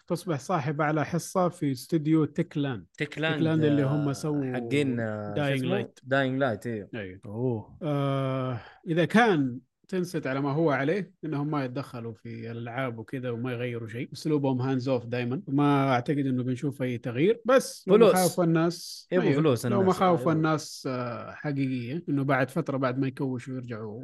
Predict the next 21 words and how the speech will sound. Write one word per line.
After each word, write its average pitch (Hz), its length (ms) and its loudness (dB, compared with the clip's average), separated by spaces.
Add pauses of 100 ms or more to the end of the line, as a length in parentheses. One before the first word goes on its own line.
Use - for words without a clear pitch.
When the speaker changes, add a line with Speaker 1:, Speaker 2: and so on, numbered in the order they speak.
Speaker 1:
يسووا 143 220 -2
حركات 127 400 -2
ما 123 100 -2
لها 113 140 -6
داعي، 120 240 -4
الله 120 320 -6
أعلم. 120 200 -8 (440)
Speaker 2:
أي. 110 320 -4 (100)
Speaker 1:
بس 156 140 -2
الآن 170 480 8
هم 170 460 4
صاحب 147 400 -2
أعلى، 131 260 -2
آه، 113 880 -8
أعلى 123 220 0
ملكية 120 520 -2
أو 117 160 -2
أعلى 117 180 -2
حصة 135 400 -6
في - 320 -16
الاستوديو. 120 480 -6